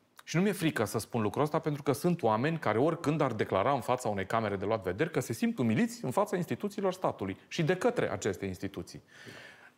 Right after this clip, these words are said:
Când oamenii aceștia vă văd, se gândesc așa:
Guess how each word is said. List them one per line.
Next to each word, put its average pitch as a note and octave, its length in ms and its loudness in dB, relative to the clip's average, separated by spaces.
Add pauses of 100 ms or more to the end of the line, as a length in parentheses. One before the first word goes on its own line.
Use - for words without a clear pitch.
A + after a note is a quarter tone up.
(120)
Când D#3 280 4
oamenii A3 400 2
aceștia D#3 440 0
vă G#2+ 200 2
văd, F#2+ 520 0 (340)
se - 180 0
gândesc D#3 420 2
așa: E3+ 380 0